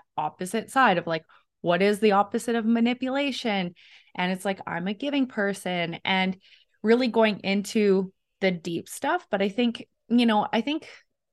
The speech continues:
the l-, word limiting belief has become such a trendy thing to say. And it's like, "I'm gonna help you release your limiting beliefs." And I think people are really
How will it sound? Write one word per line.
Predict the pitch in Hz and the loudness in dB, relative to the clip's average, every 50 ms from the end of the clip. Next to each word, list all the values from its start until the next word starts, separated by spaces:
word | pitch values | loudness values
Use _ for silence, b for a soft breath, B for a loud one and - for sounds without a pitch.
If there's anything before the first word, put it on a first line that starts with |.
| _ _ _ _ _ | _ _ _ _ _
the | - 190 214 | 0 0 2
l-, | 196 196 190 - - - | 2 2 -2 -4 -4 -2
word | 190 185 185 190 185 | 2 2 2 2 2
limiting | 190 170 170 170 180 190 190 190 185 185 | -2 -2 0 0 0 2 2 2 0 0
belief | 165 - 170 165 160 170 202 247 302 302 - _ _ b b b b b b b | -2 -4 -6 -4 -4 -2 -2 -2 -2 -4 -8 _ _ b b b b b b b
has | _ - 208 196 196 196 190 190 | _ 2 4 4 4 4 2 0
become | - 214 196 - - - 202 190 180 185 | -4 -4 -4 -4 -6 -4 -2 0 0 -2
such | 180 - - 190 196 190 - 220 | -4 0 0 0 0 0 -2 -2
a | 196 185 175 170 165 - _ _ _ _ | 0 0 -2 -4 -6 -12 _ _ _ _
trendy | - - - - 190 180 185 202 202 214 208 202 202 | -14 -14 -6 -2 0 2 2 2 2 0 -2 -2 -2
thing | - 196 196 196 185 | -2 0 0 0 -2
to | 185 185 | -4 -8
say. | 180 - - 170 170 190 | -10 -6 -6 -4 -2 0
And | 220 | -2
it's | 233 226 - | -2 -2 -4
like, | 185 185 - - | -6 -8 -6 -6
"I'm | 262 285 330 359 | -4 -4 -2 -2
gonna | 359 339 302 269 | -2 -2 -2 0
help | 254 294 294 294 | -2 -2 -2 -2
you | 269 254 240 | -2 -2 0
release | 214 214 208 185 185 226 262 254 - - | 0 0 -2 0 -2 -2 -2 -4 -4 -4
your | 247 226 208 | -2 0 0
limiting | 202 208 214 220 220 214 196 180 | 0 0 0 0 0 -2 -4 -4
beliefs." | - 180 202 214 202 - - | -4 -2 -2 -2 -4 -6 -8
And | 185 180 170 - _ _ _ _ - | -10 -10 -10 -12 _ _ _ _ -10
I | 190 | -6
think | 196 262 262 262 | -4 -6 -6 -4
people | - 185 185 214 214 | -6 -6 -4 -2 -2
are | 214 196 | -2 -2
really | 175 170 175 180 185 185 | -2 -4 -4 -4 -4 -6